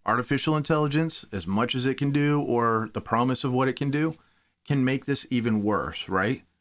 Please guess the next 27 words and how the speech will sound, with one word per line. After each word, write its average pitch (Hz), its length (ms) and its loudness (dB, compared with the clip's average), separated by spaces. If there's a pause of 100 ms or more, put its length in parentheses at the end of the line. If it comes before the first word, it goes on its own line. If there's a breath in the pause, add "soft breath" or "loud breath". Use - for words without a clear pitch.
(460)
No 120 260 2
heart, 147 380 0 (160)
no 110 220 2
human 123 380 0
judgment, 139 520 0
and 135 240 0
no 139 140 0
morals 135 540 2
to 120 100 -2
do 104 180 0
the 87 120 -6
right 104 280 0
thing 110 400 0
for 110 160 -2
the 117 180 0
insured 107 460 0
customer 104 480 -2 (340 soft breath)
who 160 160 -2
have 156 220 -4
paid 156 320 0
their 156 140 2
insurance 156 420 -2
premiums 165 680 0 (260 soft breath)
to 131 60 -2
get 123 260 -2
actual 143 380 0
coverage 123 400 0